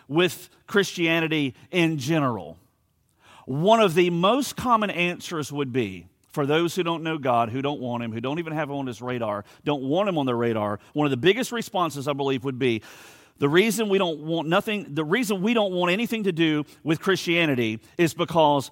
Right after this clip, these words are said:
we know those who bear his name. And we see how they live in the, in the world, in the workplace. We see how they live, uh, in, in, uh, outside of church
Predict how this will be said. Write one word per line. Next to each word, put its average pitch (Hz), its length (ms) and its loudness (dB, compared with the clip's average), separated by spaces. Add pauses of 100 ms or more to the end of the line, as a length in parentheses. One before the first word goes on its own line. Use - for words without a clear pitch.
we 160 200 4
know 175 240 4
those 139 500 2
who 156 160 0
bear 131 240 0
his 113 200 -2
name. 90 280 -10 (1500)
And 175 140 2
we 180 80 2
see 226 240 2
how 202 220 8
they 170 180 4
live 156 420 4 (200)
in 156 220 4
the, 127 220 4 (220)
in 156 160 0
the 139 80 0
world, 127 340 2
in 131 100 -2
the 131 80 0
workplace. 123 500 -4 (100)
We 165 160 2
see 226 220 0
how 208 220 4
they 170 180 4
live, 151 520 4 (240)
uh, 135 220 -6
in, 147 500 0 (120)
in, 139 360 0
uh, 131 160 0
outside 160 440 6
of 135 80 -4
church 151 380 0